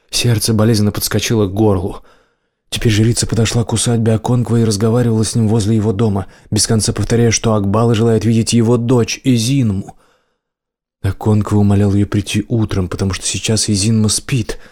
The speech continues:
Но Чиела не обращала внимания на его слова и продолжала кричать, что Акбала желает видеть его дочь.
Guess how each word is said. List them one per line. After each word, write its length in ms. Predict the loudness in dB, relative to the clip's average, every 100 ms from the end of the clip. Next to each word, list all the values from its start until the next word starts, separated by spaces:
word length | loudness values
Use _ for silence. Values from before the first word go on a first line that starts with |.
| _ _ _ _ _ -4
Но 200 | -2 -2
Чиела 380 | -2 0 2 2
не 120 | 0
обращала 440 | 0 -2 0 0
внимания 360 | 2 2 0 0
на 80 | 0
его 180 | 0
слова 420 | -2 -2 -4 -4 -8 -12 -8
и 60 |
продолжала 440 | -4 -2 0 0 2
кричать, 420 | 0 0 -2 -2
что 200 | 0 0
Акбала 480 | 0 0 2 2 2
желает 380 | 2 2 0
видеть 340 | 0 -2 -2 0
его 380 | 2 4 2 2
дочь. 640 | 2 2 2 -2 -6